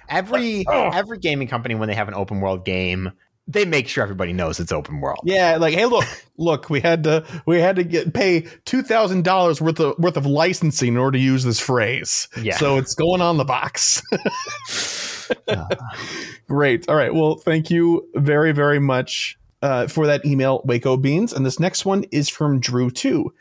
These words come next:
Speaker 2: "Hi, Chris and Kyle. Now that we are in the season of Alola, I have a question for you regarding how to refer to the Pokemon in this region.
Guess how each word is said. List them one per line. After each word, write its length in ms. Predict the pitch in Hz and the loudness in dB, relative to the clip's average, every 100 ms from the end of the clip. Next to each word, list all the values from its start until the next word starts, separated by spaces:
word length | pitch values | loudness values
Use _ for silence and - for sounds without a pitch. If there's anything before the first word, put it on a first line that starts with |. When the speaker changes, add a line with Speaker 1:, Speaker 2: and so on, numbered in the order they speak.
| _ - | _ -2
Speaker 2:
"Hi, 160 | 277 | 0
Chris 240 | 202 196 - | 0 0 0
and 140 | 175 | 0
Kyle. 320 | 175 170 214 | 2 2 2
Now 120 | 196 214 | 2 2
that 120 | 180 | 2
we 120 | 185 | 2
are 80 | 180 | 2
in 60 | |
the 80 | 147 | 2
season 380 | - 147 139 139 | 0 0 2 2
of 80 | 117 | 2
Alola, 520 | 110 98 104 90 78 - - - | 2 2 2 2 0 -4 -10 -2
I 60 | |
have 100 | 160 | 0
a 40 | 170 | 0
question 400 | - 190 - 220 | 0 -2 0 0
for 120 | 147 | 2
you 100 | 143 | 2
regarding 520 | 131 127 127 135 143 | 2 2 2 2 0
how 280 | 135 - 151 | 0 0 -2
to 140 | 175 220 | -2 -2
refer 420 | 196 - 143 151 | -2 2 2 2
to 80 | 156 | -2
the 100 | 156 | -2
Pokemon 500 | - 117 120 117 117 | -2 -2 0 0 0
in 120 | 95 | -2
this 180 | 98 - | -2 -2
region. 380 | 196 180 110 | -2 0 -4